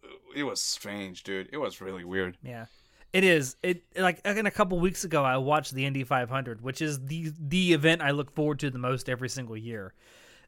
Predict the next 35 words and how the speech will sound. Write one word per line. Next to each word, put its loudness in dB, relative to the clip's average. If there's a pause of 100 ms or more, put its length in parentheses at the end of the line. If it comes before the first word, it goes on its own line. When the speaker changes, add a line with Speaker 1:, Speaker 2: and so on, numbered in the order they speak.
(140)
Speaker 2:
And, 8
Speaker 1:
Which 0
sport 8
Speaker 2:
like, 6
Speaker 1:
is 2
that? 4
Speaker 2:
the, -14 (580)
the -2
Indy 0
five 2
hundred? -4 (440)
Speaker 1:
Yeah, 4
I 4
don't 0
know 2
what's -2
that. -8 (960)
Speaker 2:
It's, -6 (400)
it's -6
the -6
biggest 2 (180)
racing -2
event. -6 (100)
It, -8
it's -2
actually 8
the -2
single 4
biggest, 2
or -10
single 0
most 2
viewed 0
sporting 2
event -2